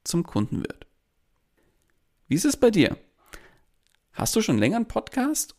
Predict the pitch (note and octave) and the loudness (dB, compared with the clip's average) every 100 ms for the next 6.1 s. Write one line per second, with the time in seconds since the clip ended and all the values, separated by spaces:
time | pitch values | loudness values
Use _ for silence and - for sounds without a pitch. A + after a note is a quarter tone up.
0 | - C3+ C#3 C#3 - _ - - C#3+ F#3+ | 0 4 4 0 -8 _ -16 0 4 6
1 | A#3 A#3 A3 A3+ A3+ - - B2 D#3 G3 | 4 2 2 2 2 -2 -2 0 0 -2
2 | - C#3+ F3+ F#3 - A2+ - D3 F3+ - | 0 2 2 0 -2 -4 -2 -2 -2 -6
3 | - - C3+ G3 A#3+ A3 G3 - C#3+ - | -10 -4 -2 0 0 -2 -4 -6 -8 -6
4 | F3 - - A2 A#2 - - G#2 - A#2 | -6 -4 -2 2 2 0 -4 -8 -4 -2
5 | F#3 F3 G2+ G2+ - A#2 F3 F#3+ G3+ - | -2 -2 -4 -4 -2 0 0 2 0 0